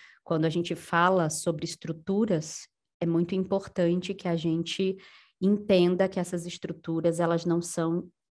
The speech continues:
de exclusão, elas são de inclusão, inclusive pra quem a gente nomeia que senta na cadeira do opressor. Eu sempre falo isso, né? Quando eu vou, enfim, dar palestra, dar aula, conversar.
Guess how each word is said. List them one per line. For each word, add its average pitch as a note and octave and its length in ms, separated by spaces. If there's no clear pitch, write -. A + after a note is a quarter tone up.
de F3 160
exclusão, D#3+ 760
elas E3 200
são E3+ 220
de E3 140
inclusão, F3+ 600
inclusive A#3+ 960
pra G#3 200
quem A3 220
a A3 60
gente G#3+ 260
nomeia F#3 540
que G3 160
senta E3+ 340
na E3+ 80
cadeira D#3+ 340
do D#3+ 100
opressor. - 540
Eu D3+ 80
sempre E3+ 280
falo D3+ 340
isso, C#3 320
né? D#3 160
Quando D3+ 220
eu D3 80
vou, D3+ 440
enfim, D#3+ 320
dar D3 100
palestra, D3 560
dar C3+ 140
aula, D3 240
conversar. D3 760